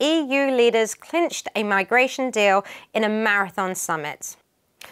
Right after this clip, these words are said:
So let's break down the week. Nordic indices traded lower on Monday. The O M X thirty index, with the largest companies on the Swedish Stock Exchange,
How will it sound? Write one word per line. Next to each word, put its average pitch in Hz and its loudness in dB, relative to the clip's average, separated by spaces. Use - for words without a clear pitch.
So - 0
let's 370 2
break 320 -2
down 240 2
the 226 2
week. 185 0
Nordic 302 2
indices 233 0
traded 269 2
lower 233 4
on 214 2
Monday. 165 -2
The 240 0
O 233 4
M 220 2
X - -4
thirty 208 0
index, 240 0
with - -8
the 269 4
largest 294 2
companies 254 0
on 240 0
the 220 -2
Swedish 214 -2
Stock - 0
Exchange, 208 -2